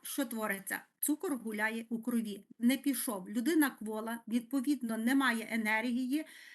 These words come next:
е, як то кажуть, така сонлива і так далі. Тому берберин робить чутливим саме цю мембранку, ці дверцята, які реагують на стук,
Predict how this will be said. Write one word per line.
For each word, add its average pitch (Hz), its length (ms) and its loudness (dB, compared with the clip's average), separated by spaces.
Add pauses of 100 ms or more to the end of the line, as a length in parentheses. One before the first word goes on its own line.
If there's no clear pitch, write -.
(240)
е, 214 360 -2
як 247 360 0
то 277 80 -2
кажуть, 254 260 -2
така 247 240 2
сонлива 294 640 10
і 254 100 2
так 247 220 0
далі. 208 340 -2 (440)
Тому 320 460 12
берберин 277 720 4
робить 294 560 2
чутливим 311 640 2
саме 320 380 6
цю 320 240 2
мембранку, 285 800 4
ці 311 280 4
дверцята, 277 960 4
які 269 540 2
реагують 269 840 4
на 247 160 2
стук, - 640 4